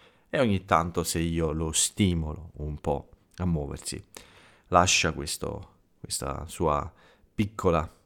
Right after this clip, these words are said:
eh, piccolo letto <laughs> per dormire e si sposta un po', fa un po' di scale, va un po' in giro, eh,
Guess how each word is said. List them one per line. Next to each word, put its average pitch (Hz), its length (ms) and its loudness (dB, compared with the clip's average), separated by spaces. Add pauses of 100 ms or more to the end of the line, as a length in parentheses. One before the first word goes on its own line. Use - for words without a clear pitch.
eh, 80 600 -12
piccolo 101 340 6
letto 87 640 4
<laughs> - 60 -20
per 90 180 -4
dormire 104 720 4 (640)
e 87 160 0
si - 180 -2
sposta - 500 -4
un 73 120 -6
po', 82 220 8
fa 65 340 -4
un 67 120 -10
po' 65 140 -6
di 69 100 -10
scale, 71 680 0
va 69 100 -8
un 69 120 -8
po' 73 120 -8
in 73 100 -6
giro, 78 520 -4 (520)
eh, - 200 -12